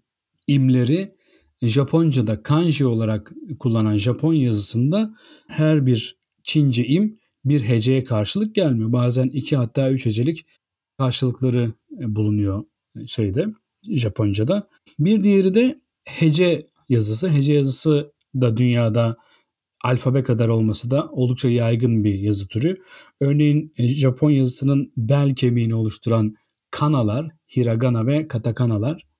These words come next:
birer hece yazısıdır. Hece yazısı ne demek? Yani bu dilde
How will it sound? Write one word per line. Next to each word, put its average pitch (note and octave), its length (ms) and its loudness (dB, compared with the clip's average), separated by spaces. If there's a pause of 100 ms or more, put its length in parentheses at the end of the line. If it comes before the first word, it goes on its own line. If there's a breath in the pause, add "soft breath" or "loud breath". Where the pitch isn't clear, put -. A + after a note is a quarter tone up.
(200)
birer D3+ 240 0
hece B2+ 300 2
yazısıdır. B2+ 520 0
Hece D#3 180 2
yazısı E3 340 0
ne E3 100 2
demek? D#3+ 340 -2 (320 soft breath)
Yani E3 320 0
bu F3 140 0
dilde F3 520 -2